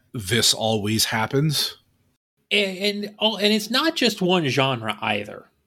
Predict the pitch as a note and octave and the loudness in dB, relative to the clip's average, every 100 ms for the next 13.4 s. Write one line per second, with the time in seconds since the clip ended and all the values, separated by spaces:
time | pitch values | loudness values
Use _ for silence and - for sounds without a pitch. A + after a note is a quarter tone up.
0 | _ _ _ _ _ F3 F3 F3+ E3 E3+ | _ _ _ _ _ 2 4 4 4 4
1 | E3 D#3+ D#3+ D#3 - _ _ _ _ _ | 6 6 4 2 -8 _ _ _ _ _
2 | _ _ - F3 F#3+ E3+ G#2 - D3 A#3+ | _ _ -4 -2 0 0 0 -2 0 0
3 | G3+ C4 D#4 D4 - - A3 G#3+ - B2+ | 4 4 4 2 0 2 2 2 -6 -4
4 | A2+ G#2+ G#2 G#2 A2 - - D#3+ F3 D#3+ | -4 -4 -6 -4 -8 -8 -12 -8 -4 0
5 | D#3+ D#3+ - C#3 C3+ C3 B2+ C3 B2 A#2+ | 0 0 0 0 2 0 0 0 0 -2
6 | A#2 _ _ _ _ - A2 A#2 C#3+ C#3 | -6 _ _ _ _ -6 -2 2 2 2
7 | C#3 B2+ C#3+ C3 A#2 - C#3+ C3 G#2 - | 0 -2 0 0 0 -4 2 2 0 -4
8 | A#2 A2 - D3 B2 G#2+ - - A#2+ B2+ | -8 -2 0 2 2 0 -6 -2 2 2
9 | - - D3 A2+ G2+ - A#2+ A2+ - A#2 | 0 -4 -2 -2 -4 -6 -6 -6 -6 -8
10 | - D3 A#2+ G#2 G#2 _ _ _ - A#2 | 0 2 4 4 0 _ _ _ 0 2
11 | A2 G#2+ - D3+ C3 B2 B2+ A2+ - - | 2 0 0 0 0 -4 -6 -6 -10 -10
12 | B2+ A#2+ A2+ G#2+ - F3+ C#3+ C3 C#3+ A#2 | -10 -2 -2 -2 -2 0 0 0 0 0
13 | G#2 G#2 - - | -2 -2 -8 -16